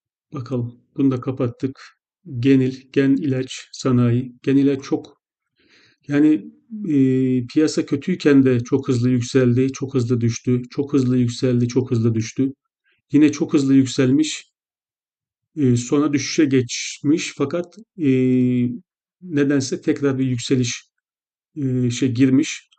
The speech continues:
Burada muhtemelen bu yükselişine ben devam edeceğini zannetmiyorum. Yani teknik yükseliyor gösterse de önce buradan aşağı düşecek.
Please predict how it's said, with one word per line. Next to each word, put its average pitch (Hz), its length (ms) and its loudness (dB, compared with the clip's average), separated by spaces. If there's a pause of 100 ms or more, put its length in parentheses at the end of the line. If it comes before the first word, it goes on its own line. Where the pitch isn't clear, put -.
(320)
Burada 156 260 2
muhtemelen 156 600 0
bu 147 80 -2
yükselişine 147 760 -2
ben 147 240 0
devam 139 300 2
edeceğini 139 400 2
zannetmiyorum. 135 680 0 (840)
Yani 135 200 -2
teknik 151 400 0
yükseliyor 147 520 4 (400)
gösterse 135 540 0 (120)
de 170 140 -2 (760)
önce 139 160 0
buradan 139 200 -2
aşağı 127 360 -4
düşecek. 135 500 -4